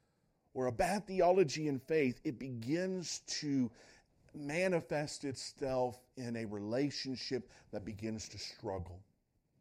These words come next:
Faith is believing. Godly faith is believing and trusting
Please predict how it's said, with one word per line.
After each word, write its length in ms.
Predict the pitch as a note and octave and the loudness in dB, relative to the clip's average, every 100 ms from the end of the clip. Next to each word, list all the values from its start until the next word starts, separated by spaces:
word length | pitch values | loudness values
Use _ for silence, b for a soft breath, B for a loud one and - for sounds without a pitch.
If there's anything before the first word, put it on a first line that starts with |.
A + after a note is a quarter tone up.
| _ _ _ _ _ _ _ _ _ _ _ _ _ _ _ - | _ _ _ _ _ _ _ _ _ _ _ _ _ _ _ 2
Faith 280 | F3 F#3 | 2 4
is 120 | F#3 C#3+ | 0 0
believing. 680 | C#3+ C#3+ D3+ C3+ G#2+ G2+ F2 _ _ _ _ _ _ _ _ _ _ b b b - C3 | -2 0 0 0 -2 -6 -10 _ _ _ _ _ _ _ _ _ _ b b b -12 4
Godly 480 | D#3 G3 F3 F3 | 10 10 8 2
faith 420 | E3 - F3+ F#3 E3 | 2 4 4 4 0
is 120 | B2 | -2
believing 600 | C3+ B2+ D3+ G3+ F#3+ F3 | -2 0 2 0 0 0
and 120 | C3+ | 0
trusting 640 | - - G3 - - E3 | 0 4 4 4 -2 -2